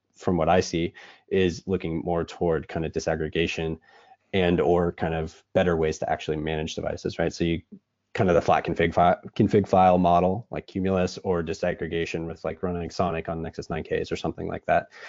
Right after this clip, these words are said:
Um, and that gives them better ways because they have, you know, all of these special things that they wanna do, and they wanna be able to configure it in a way that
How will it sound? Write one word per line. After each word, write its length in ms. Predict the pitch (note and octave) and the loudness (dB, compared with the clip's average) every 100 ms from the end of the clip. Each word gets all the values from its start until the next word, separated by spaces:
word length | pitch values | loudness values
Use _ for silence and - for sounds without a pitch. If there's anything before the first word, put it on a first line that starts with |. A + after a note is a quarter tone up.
| - - - | -18 -16 -2
Um, 240 | E2 E2 | -2 0
and 140 | D#2 F2+ | 0 2
that 160 | D#2+ | 2
gives 200 | F2+ D#2+ | 0 0
them 220 | F2 E2+ | 0 -2
better 320 | D#2 F2+ F2 E2 | 2 2 4 4
ways 340 | D#2+ E2 - | 4 2 0
because 320 | - E2+ F#2 | -6 -2 2
they 120 | F2+ | 4
have, 300 | F2 E2+ E2+ _ _ _ _ _ _ _ _ _ _ - | 4 2 0 _ _ _ _ _ _ _ _ _ _ -2
you 100 | F#2 | -2
know, 140 | D#2 - | 2 4
all 180 | A2+ | 6
of 60 | G#2 | 6
these 120 | F2+ | 2
special 320 | - F2 - | 0 0 0
things 220 | E2+ F#2+ E2+ | -2 -2 -2
that 100 | - | -2
they 100 | E2 | -4
wanna 240 | E2 D#2+ | -4 -6
do, 200 | E2+ F2 | -4 -2
and 80 | E2 | -2
they 80 | D#2 | -4
wanna 200 | D#2 D#2 | -6 -6
be 100 | D#2+ | -6
able 100 | C#2+ | -6
to 60 | |
configure 460 | - D2+ E2+ D#2+ D#2+ | -10 -8 -6 -2 -2
it 60 | |
in 100 | D#2 | -4
a 60 | D#2 | -6
way 220 | D#2 D#2 | -4 -4
that 160 | D2 | -6